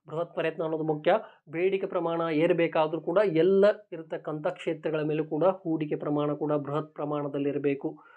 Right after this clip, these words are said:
ಅದು ಎಲ್ಲ ಕೈಗಾರಿಕೆಗಳಲ್ಲಿ ಬರ್ತಕ್ಕಂಥ ಅಂಶ ಆಗಿರ್ಬೋದು. ಅದು ಕೂಡ ಎರಡನೇ ಅಂಶ. ಇನ್ನು ಉಳಿತಾಯ ನೀಡಿಕೆ ಅವಿಭಾಜ್ಯತೆ ಅಂದ್ರೆ ಈಗ ನಾನು ಹಾಗಾಗಿ ಸಂಕ್ಷಿಪ್ತವಾಗಿ ತೆಗೆದುಕೊಂಡ್ರೆ ಈಗ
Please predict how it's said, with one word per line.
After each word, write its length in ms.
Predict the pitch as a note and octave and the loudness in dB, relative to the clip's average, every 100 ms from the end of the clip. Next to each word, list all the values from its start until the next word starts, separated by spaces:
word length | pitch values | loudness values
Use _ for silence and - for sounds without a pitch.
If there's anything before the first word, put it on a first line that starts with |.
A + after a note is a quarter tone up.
| - E3 | -20 -8
ಅದು 100 | E3 | -6
ಎಲ್ಲ 180 | D3+ D3+ | -4 -2
ಕೈಗಾರಿಕೆಗಳಲ್ಲಿ 720 | D3+ D3 D3 D3 C#3 C#3 C#3 | -2 2 2 2 -2 0 0
ಬರ್ತಕ್ಕಂಥ 540 | C#3 C#3 C#3 D3 C#3 E3 G3 - _ | -2 -4 -6 -4 0 0 0 -12 _
ಅಂಶ 240 | D3+ D3 D3+ | -18 -12 -8
ಆಗಿರ್ಬೋದು. 640 | C#3 C#3 C3+ C3 - _ _ - | -6 -6 -6 -8 -12 _ _ -12
ಅದು 140 | A3 A3+ | -8 -2
ಕೂಡ 140 | G#3+ | 2
ಎರಡನೇ 360 | G3 E3+ F3 E3+ | 4 4 4 4
ಅಂಶ. 220 | D3+ D3+ - _ _ - | 2 -2 -8 _ _ -8
ಇನ್ನು 140 | B3 G#3+ | 0 4
ಉಳಿತಾಯ 460 | F3+ F3+ A3 G#3+ | 4 4 6 6
ನೀಡಿಕೆ 340 | G3+ G3 F#3+ F#3+ | 8 6 6 4
ಅವಿಭಾಜ್ಯತೆ 680 | D#3+ D3+ D#3+ D#3 D3+ D3+ C#3 | 4 2 -2 0 -2 -2 -4
ಅಂದ್ರೆ 440 | _ _ B3 B3 | _ _ -14 -10
ಈಗ 80 | G#3 | -6
ನಾನು 240 | G#3 G3 | -2 0
ಹಾಗಾಗಿ 300 | F3+ F3 E3+ | 0 -2 -2
ಸಂಕ್ಷಿಪ್ತವಾಗಿ 560 | E3+ D3+ E3 - D#3 D3+ | -2 -2 -4 0 0 0
ತೆಗೆದುಕೊಂಡ್ರೆ 760 | D3+ D3 C#3 C#3+ F#3+ - _ A#3 | -4 -4 -4 -4 -4 -10 _ -6
ಈಗ 160 | A3 | 0